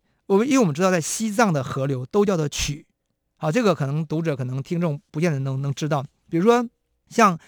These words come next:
西藏有纳曲，纳曲是什么意思呢？就是在怒江上游那个河叫纳曲。纳曲就是纳的意思就是黑；曲的意思就是河，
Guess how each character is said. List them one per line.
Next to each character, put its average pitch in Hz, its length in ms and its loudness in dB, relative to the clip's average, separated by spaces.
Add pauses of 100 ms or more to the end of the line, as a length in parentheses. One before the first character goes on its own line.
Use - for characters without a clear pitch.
(180)
西 - 140 -10
藏 214 140 2
有 139 100 0
纳 180 240 2
曲， 139 300 -10 (300)
纳 269 180 6
曲 151 160 -4
是 139 60 -6
什 143 80 -4
么 135 60 -2
意 160 60 -2
思 151 120 -6
呢？ 135 140 -4 (220)
就 202 100 -4
是 180 160 0
在 175 180 2
怒 202 220 0
江 165 160 0
上 180 280 2
游 135 100 -2
那 135 100 -2
个 135 80 -4
河 123 240 -8
叫 131 120 -4
纳 143 240 -2
曲。 - 240 -12 (460)
纳 240 160 4
曲 143 280 -6 (180)
就 190 140 -2
是 170 320 0
纳 202 260 -2
的 147 80 -4
意 156 80 -2
思 139 80 -10
就 147 80 -4
是 139 80 -2
黑； 147 340 -2 (280)
曲 143 240 -8
的 156 40 -4
意 180 60 0
思 151 100 -6
就 151 80 -2
是 139 120 -2
河， 123 360 -8